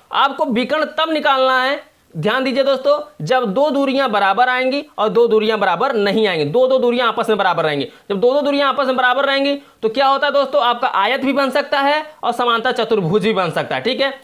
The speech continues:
विकर्ण से कन्फर्म करेंगे। ठीक है, कैसे, आगे भी सवाल में हम बताएंगे, बने रहिए मेरे साथ। यहाँ देखिए सब, सभी बराबर आ रहे हैं दूरियां,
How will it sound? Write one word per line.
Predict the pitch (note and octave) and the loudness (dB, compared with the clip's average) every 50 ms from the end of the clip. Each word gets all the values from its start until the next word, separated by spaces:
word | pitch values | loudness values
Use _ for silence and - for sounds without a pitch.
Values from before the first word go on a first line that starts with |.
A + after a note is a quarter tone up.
| _ - | _ -8
विकर्ण | F3 F3+ B3+ A3 C#4 C4+ B3+ G#3 | -4 -4 -2 0 0 0 0 0
से | G#3+ A3 | 0 0
कन्फर्म | G#3 G3+ F#3+ E3+ F3+ E3+ | 0 -2 -2 -2 -4 -4
करेंगे। | D3+ E3 D3+ C#3+ C3+ B2+ A#2+ A2+ A2+ - _ - | -2 -2 -2 -2 -2 -4 -4 -6 -8 -10 _ -4
ठीक | A3+ C#4 C4+ | -2 -2 0
है, | C#4+ A#3+ D3+ - - _ - - | -2 -4 -4 -8 -14 _ -8 -4
कैसे, | G3+ F#3+ G#3 G3+ B3 C#4+ D4+ - - - - | -2 -2 -2 0 0 0 -2 -2 -6 -6 -4
आगे | E3+ F3 F3+ F#3 G#3+ F#3+ | -2 -2 0 0 0 2
भी | G3 F#3+ | 2 0
सवाल | F3 F#3 F3+ E3 E3 | 0 2 0 0 0
में | E3+ | 0
हम | F#3 G3 | -2 -2
बताएंगे, | G3 F3+ E3+ D3 C#3 C3+ B2+ A#2+ - - - _ - D3 | -2 -2 -2 -2 -2 -4 -4 -6 -8 -10 -14 _ -8 -4
बने | F3+ G3 G#3+ A3 | -2 0 0 2
रहिए | G#3+ G#3 G#3 | 2 2 2
मेरे | G#3 G#3 G#3 G#3 | 2 2 2 0
साथ। | G#3 A3 A#3 C4+ C#4 C#4 - - - - _ - F3 | 0 0 -2 -2 -4 -6 -12 -20 -20 -18 _ -4 -2
यहाँ | F3 B3 B3+ C#4+ D#4+ | 0 2 2 0 0
देखिए | D#4+ D4 D#4+ D#4+ D#4 | -2 -2 -2 -2 0
सब, | D#4 C4+ B3+ B3+ B3+ - | 0 0 -2 -2 -4 -8
सभी | E3+ - C4 B3 C4+ D#4 | -4 -2 0 0 0 -2
बराबर | D#4 D4+ C4 A#3+ A#3 A3+ B3+ A#3+ A3+ | 0 0 2 2 2 2 2 2 2
आ | G#3 F#3 E3+ | 2 2 2
रहे | E3 E3 | 0 -2
हैं | D#3+ D3 | -2 -2
दूरियां, | E3 D3 C#3+ C#3 C3 A#2 | -2 -2 -2 -2 -4 -4